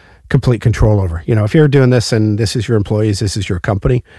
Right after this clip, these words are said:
you have a lot different, uh, approach to it. But even so, I still think the mantra of keep it simple is going to be critical for this one.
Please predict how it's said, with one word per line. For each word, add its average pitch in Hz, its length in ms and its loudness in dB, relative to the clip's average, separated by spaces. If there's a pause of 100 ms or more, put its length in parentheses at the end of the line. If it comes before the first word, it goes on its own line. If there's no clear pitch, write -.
(160)
you 110 160 -2
have 98 240 -2
a 95 40 -4
lot 95 220 -4
different, 92 560 -8
uh, 87 240 -10
approach - 640 -12
to 90 120 -8
it. - 160 -14 (560)
But - 220 -2
even 160 380 2
so, 139 460 -4 (100)
I 113 100 -4
still - 360 -2
think 131 200 -4
the 113 60 -4
mantra 107 320 -2
of 92 80 -8
keep 107 240 -8
it - 100 -14
simple - 640 -6
is 98 460 -6
going 92 280 -10
to - 60 -18
be 90 220 -12 (180)
critical 92 600 -12 (320)
for 98 180 -6
this 80 260 -8
one. 76 120 -10